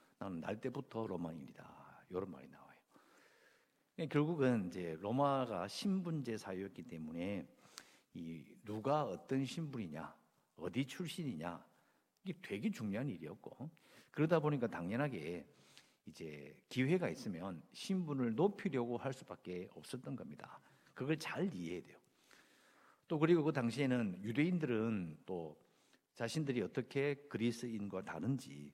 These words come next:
그걸 자꾸 이렇게 구분하려고 하는 거죠. 유대인들은 이 자신들 유대인과 그리스인, 그러니까 헬라인이 어떻게 다른지 구분을 잘 해야 돼요.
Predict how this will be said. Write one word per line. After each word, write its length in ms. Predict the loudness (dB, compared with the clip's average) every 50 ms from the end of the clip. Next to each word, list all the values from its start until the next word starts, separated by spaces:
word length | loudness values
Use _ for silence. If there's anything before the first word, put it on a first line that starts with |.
| -18 _
그걸 180 | _ -2 -2 -2
자꾸 360 | -2 -4 -8 -8 -6 -6 -6
이렇게 160 | -6 -6 -8
구분하려고 640 | -2 0 0 2 2 2 2 0 0 -2 -4 -6 -6
하는 180 | -8 -10 -10 -12
거죠. 180 | -16 -18 -20 -20 _ _ _ _ _ _ _ _ _ _ _ _ _ _ _ _ _ _ _ _ _ -20 _ _ _ -20 -20 _ _ _ _ _ _ _ _ _ 2
유대인들은 640 | 6 8 8 8 8 8 6 6 6 6 4 0 -2 -6
이 140 | -8 -10 -10 -12 -20 _ -18 -4
자신들 440 | -2 -2 -2 0 0 0 0 0
유대인과 720 | 0 0 0 0 0 0 0 0 0 0 0 0 -2 -4 -10 -14 -20 -20 _ _ _ _ _ _ _ -20 _ _
그리스인, 560 | -6 -2 0 0 0 0 0 -4 -4 -4 -4 -6
그러니까 300 | -4 -4 -4 -4 -4 -2
헬라인이 720 | -2 0 0 2 2 0 0 0 -2 -2 -4 -8 -12 -20 -20 _ -10 _
어떻게 320 | -4 -2 0 2 0 0 0
다른지 380 | 0 0 0 0 0 -2 -4 -6
구분을 440 | -2 0 0 2 4 4 4 4 2
잘 600 | 0 -6 -10 -10 -8 -8 -8 -8 -8 -8 -6 -6
해야 140 | -4 -6 -6
돼요. 140 | -8 -12